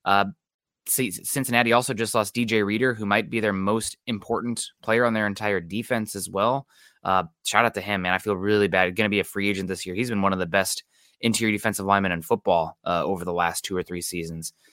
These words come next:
So I will take the Bengals, but I think this game is,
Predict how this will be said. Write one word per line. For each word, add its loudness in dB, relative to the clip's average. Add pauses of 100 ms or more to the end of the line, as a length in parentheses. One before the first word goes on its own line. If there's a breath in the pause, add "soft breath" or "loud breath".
(140)
So 0 (140)
I 8
will 10
take 6
the 6
Bengals, 6
but 4
I 2
think 0
this 2
game 4
is, 0